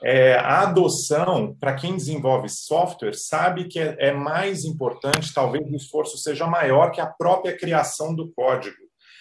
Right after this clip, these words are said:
E, e, então, a gente tem visto editais que,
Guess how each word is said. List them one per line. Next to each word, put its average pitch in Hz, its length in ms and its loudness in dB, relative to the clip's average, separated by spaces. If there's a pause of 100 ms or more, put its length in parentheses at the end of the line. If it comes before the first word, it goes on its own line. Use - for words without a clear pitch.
(280)
E, 143 80 -10 (100)
e, 147 380 -4
então, 156 420 -2
a 147 100 6
gente 175 300 -2
tem 196 180 -2
visto 175 460 -6
editais 139 920 -2 (500)
que, 143 640 -4